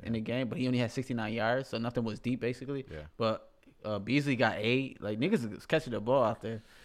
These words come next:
Speaker 2: No, they,
Speaker 1: Yeah, they
Speaker 2: there
Speaker 1: just
Speaker 2: was
Speaker 1: throw
Speaker 2: a,
Speaker 1: the
Speaker 2: there was
Speaker 1: ball, bro. They
Speaker 2: highlights.
Speaker 1: need
Speaker 2: There
Speaker 1: to,
Speaker 2: was
Speaker 1: they need to change it up, bro. They need to change it up, but it's so obvious. I, it's coaching. It's coaching.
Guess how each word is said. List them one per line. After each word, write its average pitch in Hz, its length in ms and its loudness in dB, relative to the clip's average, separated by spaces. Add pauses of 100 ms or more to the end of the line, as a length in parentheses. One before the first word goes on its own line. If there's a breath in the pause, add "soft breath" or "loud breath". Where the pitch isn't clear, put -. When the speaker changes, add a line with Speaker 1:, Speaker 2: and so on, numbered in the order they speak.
(300 soft breath)
Speaker 2:
No, 135 140 2
they, 185 160 8
Speaker 1:
Yeah, 160 60 12
they 208 80 12
Speaker 2:
there 262 100 12
Speaker 1:
just 240 60 8
Speaker 2:
was 185 40 2
Speaker 1:
throw 240 120 12
Speaker 2:
a, 226 40 12
Speaker 1:
the 214 60 12
Speaker 2:
there 175 80 12
was 220 160 12
Speaker 1:
ball, - 20 12
bro. 147 80 8
They 165 300 12
Speaker 2:
highlights. 202 60 8
Speaker 1:
need 214 80 10
Speaker 2:
There 196 80 12
Speaker 1:
to, 151 60 12
Speaker 2:
was 139 80 4
Speaker 1:
they 156 120 12
need 202 160 10
to 185 100 10
change 185 340 4
it 143 80 8
up, 165 180 8
bro. 110 180 0
They 123 120 2
need 175 120 4
to 175 80 2
change 170 320 0
it 160 80 6
up, 180 180 8
but 123 380 8 (240 soft breath)
it's - 140 2
so 180 280 8
obvious. 131 720 8 (140)
I, 117 160 4
it's 156 160 6
coaching. 151 380 8 (120)
It's 160 140 0
coaching. 123 340 4